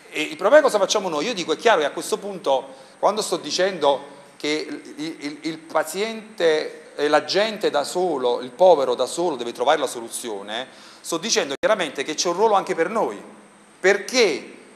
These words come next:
l'essere povero significa non essere in condizione, avere degli ostacoli, come dicevo prima, a esprimere queste potenzialità. Quindi il ruolo nostro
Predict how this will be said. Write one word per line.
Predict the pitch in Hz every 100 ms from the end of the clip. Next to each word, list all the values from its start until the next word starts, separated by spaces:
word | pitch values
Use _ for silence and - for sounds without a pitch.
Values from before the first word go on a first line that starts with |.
| -
l'essere | - 156 247 - 185 170
povero | 170 123 107 110 123
significa | 139 - 175 202 165 131 123 120
non | 139 180
essere | 262 - 156
in | 135
condizione, | 135 131 127 - 165 117 117
avere | 123 247 202
degli | 160 147
ostacoli, | 139 - 269 175 - 123 117 104 - - - - _ _ -
come | 123
dicevo | 110 120 117
prima, | 110 95 92 - - - -
a | 170 190 202 - - -
esprimere | - 151 190 190 156
queste | 147 135
potenzialità. | 139 131 113 120 117 101 - - - - -
Quindi | 247 185
il | 175
ruolo | 220 247
nostro | 214 170 - - 120 151 165